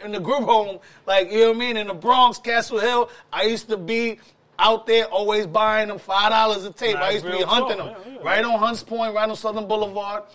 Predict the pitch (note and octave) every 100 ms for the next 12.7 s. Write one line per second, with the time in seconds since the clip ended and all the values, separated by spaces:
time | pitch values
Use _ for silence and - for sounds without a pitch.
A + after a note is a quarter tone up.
0 | _ - F#3 F#3+ E3+ - A3 - E3+ G3+
1 | F#3 G3 G3+ F3+ F3 F3+ D#3+ E3 E3 -
2 | D3 F#3 F3+ - - _ _ _ D#3+ F3
3 | D#3+ - G3+ - A3 G#3+ A3 A3+ A3 _
4 | _ - G#3+ A3 F3+ F#3+ - A3+ B3 G#3
5 | A3 G3 F#3+ D3 A#2+ F#3 F#3 F#3 - F#3+
6 | F#3 F#3 F#3 E3+ A3+ F#3 E3+ D3+ G#3 A3+
7 | - A3+ - G3+ F3+ G3+ G#3+ G#3 G3 F3
8 | F3 A3+ A#3+ D4+ D#4 G#3 D4 D4+ D#4 C#4+
9 | - G#3+ G#3 G3 F#3 F#3 E3+ G#3+ F#3 C#3+
10 | F3+ G3 G3 F3+ G3 F3 - F#3+ F#3+ F#3
11 | G#3 C4+ D#4+ C#4+ C4 A#3 G#3 F3 B3+ A#3
12 | A3 G3 F3+ E4+ A#3 G#3